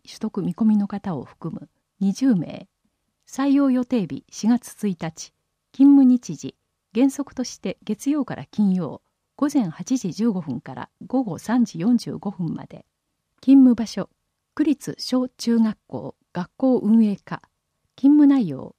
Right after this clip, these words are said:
学校給食の栄養衛生管理、献立作成ほか。報酬、月額等、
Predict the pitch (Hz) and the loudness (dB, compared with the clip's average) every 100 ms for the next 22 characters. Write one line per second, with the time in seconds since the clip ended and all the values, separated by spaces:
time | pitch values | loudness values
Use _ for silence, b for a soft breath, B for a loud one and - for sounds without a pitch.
0 | _ 170 180 - 302 285 311 - 170 - | _ -8 -8 -4 -4 -2 -6 -6 -8 -8
1 | - - - 220 247 233 214 - 226 - | -10 -10 -2 0 2 2 -2 -2 -4 -2
2 | 240 220 214 175 - 147 _ - 240 262 | -4 -4 -2 -4 -4 -14 _ -6 4 6
3 | 247 240 220 208 - - 175 165 _ - | 4 0 -6 -8 -12 -10 -8 -10 _ -20
4 | - 170 - _ _ _ _ _ _ _ | -16 -16 -18 _ _ _ _ _ _ _
5 | 254 254 - 214 180 - _ 214 - 220 | -4 -2 -4 -6 -6 -8 _ -12 -6 -6
6 | 196 - 180 _ - 208 151 | -6 -10 -14 _ -10 -8 -10